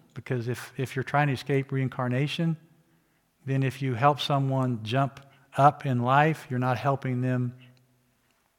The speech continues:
in the long run. Or, um, for the atheists or the materialists, there's a million different views. It could be what, there are some nice atheists. There are some atheists who are, who are well-meaning and want to help people.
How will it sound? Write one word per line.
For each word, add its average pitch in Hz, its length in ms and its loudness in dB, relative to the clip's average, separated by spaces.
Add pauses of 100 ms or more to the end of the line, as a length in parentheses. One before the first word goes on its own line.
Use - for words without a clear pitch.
in 127 80 -2
the 113 60 -2
long 127 280 2
run. 143 340 0 (960)
Or, 131 400 2 (440)
um, 107 400 -2 (160)
for - 220 -2
the 120 220 2
atheists 143 500 2
or 135 40 -4
the 120 80 -4
materialists, 147 680 0
there's 120 200 -6 (100)
a 135 60 -2
million 135 320 0
different 123 300 -4
views. 123 320 -4
It 113 100 -10
could 120 220 -6
be 123 220 -2 (420)
what, 147 260 0 (380)
there 147 140 6
are 190 200 8
some 131 260 -2
nice 139 320 4
atheists. 139 460 -2
There 120 100 -4
are 131 160 2
some 117 260 -6
atheists 127 440 -4
who 123 180 -4
are, 113 180 -6 (520)
who 127 380 -2
are 120 140 0
well-meaning 135 760 4
and 117 360 -2
want 123 200 -2
to 117 60 -2
help 131 300 -2
people. 131 440 -6